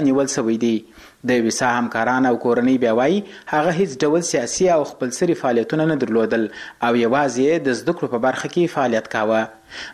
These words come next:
دوه کاله مخکې طالبانو پر افغانستان د ولکې له ټینګولو وروسته نجونو ته تر شپږم ټولګۍ پورته د نور تعلیم اجازه نه ده ورکړې. دغه راز یې نجونې او ښځې د پوهنتون له زده کړو هم منع کړې دي.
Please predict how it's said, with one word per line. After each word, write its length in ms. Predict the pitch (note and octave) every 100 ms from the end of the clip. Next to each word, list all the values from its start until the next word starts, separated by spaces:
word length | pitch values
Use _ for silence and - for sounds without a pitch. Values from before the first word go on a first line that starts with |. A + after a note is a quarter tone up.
| A#2+
دوه 120 | A#2+ A2+
کاله 180 | A2+ A2
مخکې 340 | A#2 - C#3 C#3
طالبانو 480 | B2 A#2 B2 C3+ C3+
پر 120 | C#3+
افغانستان 560 | B2 B2+ A2+ C3+ C#3 C3+ B2
د 80 |
ولکې 420 | A#2+ A#2 - D#3+ C#3+
له 80 | -
ټینګولو 420 | C3 A#2+ C#3 C#3+ B2
وروسته 760 | F2+ - D#3+ - - - D3
نجونو 320 | C#3 F#3 D#3 E3
ته 180 | F3+ -
تر 140 | D3
شپږم 340 | - C3+ E3+ D#3
ټولګۍ 280 | C3 D3 D3
پورته 760 | F#3+ F#3 - G#2+ - - - C3
د 120 | C3+ D3
نور 200 | E3+ E3
تعلیم 280 | B2+ D3+ D#3+
اجازه 360 | A#2+ A#2 A2+ D#3+
نه 160 | D#3+ B2+
ده 100 | A2
ورکړې. 380 | G#2+ A#2+ A2+ G#2+ - - -
دغه 240 | B2 A2+ A#2+
راز 180 | A#2+ C3+
یې 240 | D3+ D3+
نجونې 280 | A#2+ E3 F3 C#3
او 60 | A2+
ښځې 240 | D3+ C#3+ F3 D#3+
د 180 | C#3+ B2
پوهنتون 540 | C3 A#2+ B2 D3+ F#3+ C3
له 120 | A#2
زده 160 | B2+
کړو 200 | C#3+ C#3+
هم 180 | E3 B2
منع 220 | A2+ A2
کړې 180 | - A2+ G#2+
دي. 100 | A2+